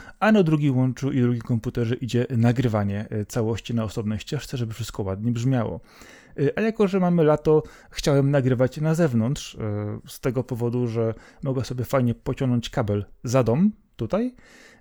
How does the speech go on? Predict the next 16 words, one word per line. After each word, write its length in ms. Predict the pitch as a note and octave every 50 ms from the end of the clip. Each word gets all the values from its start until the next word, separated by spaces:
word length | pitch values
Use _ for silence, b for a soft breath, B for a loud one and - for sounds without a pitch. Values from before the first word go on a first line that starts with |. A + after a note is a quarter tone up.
| b -
y, 240 | C#3 C3+ C#3 C#3+ -
usiąść 380 | - G3+ - - C#3+ C3+ A#2+ B2
w 100 | C3 B2+
dwustronnym 540 | C3 C3+ A#2+ - - D3+ C#3+ C#3+ C#3+ C#3+
miejscu 440 | D3 E3 E3+ D#3+ - - - - D#3
i 200 | D3+ D3+ C#3+ C3
w 80 | B2+ D3+
akompaniamencie 640 | D#3 - D#3 D3 C3+ D3+ C#3+ C#3 C#3 C#3 C3+ B2 -
śpiewających 500 | - - C#3 A#2+ B2+ C3 B2 - A#2+ -
ptaszków, 580 | - - C3+ A#2+ - - - A#2 - - - - C3+ C3
ewentualnie 560 | C3 A#2+ B2+ B2+ G#2+ - A#2+ A#2 A2+ A#2 A2+
samochodów 460 | - - A#2 A2+ A2 A2 G#2 A#2 G#2+
z 80 | - -
ulicy, 320 | A#2+ A2+ A2 - - B2
bądź 240 | G#2 A2 A#2+ A2+ -
też 260 | - A#2 A2+ - -